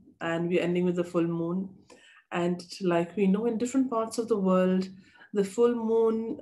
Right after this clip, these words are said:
uh, and the timings of it, it was between yesterday, late night and, or early morning, and today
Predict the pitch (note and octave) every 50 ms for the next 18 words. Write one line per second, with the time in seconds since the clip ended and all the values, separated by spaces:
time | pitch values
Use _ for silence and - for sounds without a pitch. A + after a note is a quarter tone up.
0 | - - - F#3 F#3 F#3 F3+ F3+ F3 F#3 - - _ - - - F3+ F#3 F#3+ F#3
1 | G#3 G#3 A3+ A#3+ A#3+ G#3+ G#3 - F3 F3 - F3 E3 D#3+ - - - _ _ _
2 | _ _ _ - F#3 F3 - - G3 F3+ F3+ F3+ F3+ F#3+ F3+ F3 - - - F#3
3 | E3+ E3+ F3 F3 E3+ E3+ F3 F3 - - - G#3 G#3 F#3+ F#3+ F#3+ F#3 - - E3
4 | E3+ E3 F3 F3 - F3+ E3 E3 E3 E3 F3 - F3+ D#3+ D#3 D#3 D#3+ D#3+ E3 D#3+
5 | D#3+ D#3+ D#3+ E3 E3+ E3 - - - D#3 D#3 D#3+ D#3 D#3 D3+ - - D#3 D#3+ D#3+
6 | D#3+ E3 F3+ F#3+ G3+ G3+ G3 F#3+ F#3 F3+ E3 E3+ - - - D#3+ D#3+ D#3 E3+ F3+
7 | -